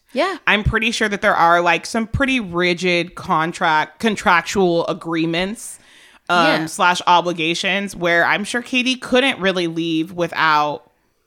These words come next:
Speaker 2: some type of negative
Speaker 1: I
Speaker 2: repercussion.
Speaker 1: think anyone smart enough understands that those are pretty empty threats.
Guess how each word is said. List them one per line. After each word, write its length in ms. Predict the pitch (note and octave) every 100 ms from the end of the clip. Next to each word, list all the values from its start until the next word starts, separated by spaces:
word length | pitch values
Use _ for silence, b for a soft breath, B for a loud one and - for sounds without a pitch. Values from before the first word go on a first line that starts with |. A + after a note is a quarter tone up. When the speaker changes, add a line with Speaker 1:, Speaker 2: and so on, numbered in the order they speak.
| _ _ _ _
Speaker 2:
some 400 | - - A#3+ G3+
type 280 | F#3+ F3 E3+
of 180 | F3 D#3+
negative 480 | E3 D#3 D3+ D3 D3
Speaker 1:
I 240 | C#4+ D#4+ G4+
Speaker 2:
repercussion. 400 | - E4 D#4 C4+
Speaker 1:
think 140 | G3+ _ _ -
anyone 520 | C4+ D4+ E4 D#4 C#4+
smart 420 | - - A#3 A3
enough 320 | A3+ A3 G3+ -
understands 880 | G3+ G3+ G#3 - G3+ F#3+ G3+ G#3+ G#3+
that 200 | G3+ -
those 300 | G3 G3 G3+
are 100 | G#3+
pretty 720 | G3 - - A#3 G#3 A3 G3 -
empty 380 | F#3 F3+ - F3
threats. 440 | - E3 A2 -